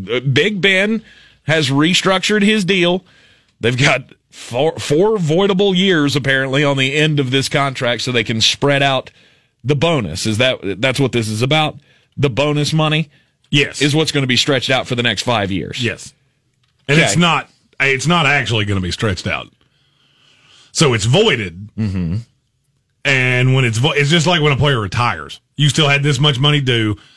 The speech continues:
Speaker 2: That's voided out, and you'll have a dead cap hit next year. It'll wind up costing them, if I understood this correctly,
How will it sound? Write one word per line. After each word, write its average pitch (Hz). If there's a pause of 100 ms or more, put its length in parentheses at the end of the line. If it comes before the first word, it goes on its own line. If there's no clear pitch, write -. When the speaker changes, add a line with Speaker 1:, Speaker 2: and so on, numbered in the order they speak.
(120)
Speaker 2:
That's 131
voided 135
out, 113
and 120
you'll 113
have 110
a 110
dead 107
cap 104
hit 101
next 107
year. - (1700)
It'll 165
wind 160
up 117
costing 127
them, 110 (180)
if 165
I 160
understood 156
this 113
correctly, 95